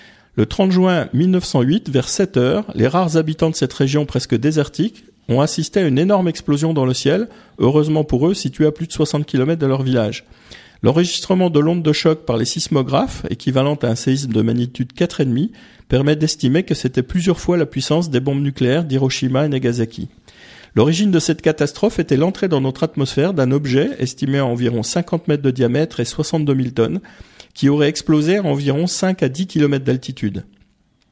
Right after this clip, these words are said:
Les arbres ont été abattus sur une surface de quatre cents kilomètres carrés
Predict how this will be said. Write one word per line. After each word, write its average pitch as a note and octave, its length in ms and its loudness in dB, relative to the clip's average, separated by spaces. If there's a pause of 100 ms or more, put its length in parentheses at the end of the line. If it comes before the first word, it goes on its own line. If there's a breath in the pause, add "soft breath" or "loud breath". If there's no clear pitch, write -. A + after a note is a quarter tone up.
(320)
Les B2+ 240 2
arbres G3+ 300 0 (280 loud breath)
ont A2+ 100 4
été C#3+ 160 2
abattus C#3 400 2
sur C3 160 0
une B2+ 60 -2
surface D3+ 380 0
de F3 100 0
quatre - 240 -2
cents F3 120 0
kilomètres C3+ 380 0
carrés A#2+ 340 0